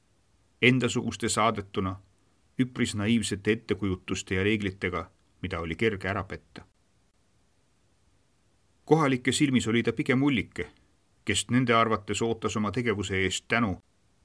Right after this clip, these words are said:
ja tahtis Jumalat mängida. Nii käitusidki nad omamoodi mõistlikult,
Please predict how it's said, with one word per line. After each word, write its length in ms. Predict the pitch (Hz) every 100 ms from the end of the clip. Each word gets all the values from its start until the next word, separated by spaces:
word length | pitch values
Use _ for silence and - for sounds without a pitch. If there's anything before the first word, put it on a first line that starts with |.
| _ _
ja 80 | 92
tahtis 380 | 110 104 90 -
Jumalat 380 | 123 87 80 -
mängida. 420 | 85 85 - - _ _ _ _ _ _ _ _ _ _ _ _ 123
Nii 180 | 143
käitusidki 760 | 139 147 147 120 117 - 107 98 -
nad 140 | 92
omamoodi 400 | 104 95 87 87
mõistlikult, 800 | 110 123 - - - - _ -